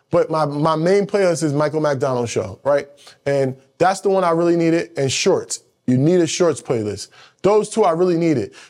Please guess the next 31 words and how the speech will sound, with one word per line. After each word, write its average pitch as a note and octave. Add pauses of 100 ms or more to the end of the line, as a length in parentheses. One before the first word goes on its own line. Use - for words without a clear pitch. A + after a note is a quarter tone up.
(180)
I E3+
know G3
I G3
wanted F3+
to D#3+
put F3
the D3
shorts F3+
on E3+
the D3
homepage, D#3
so C#3+
that's D#3
why D#3
I C#3+
made D3
a B2+
shorts C#3+
playlist. B2+ (180)
Those B3+
are C#4+
the C4
two C4
playlists G#3
I F#3
would F3+
s-, D#3
say F3+
in E3
the D3+
beginning, E3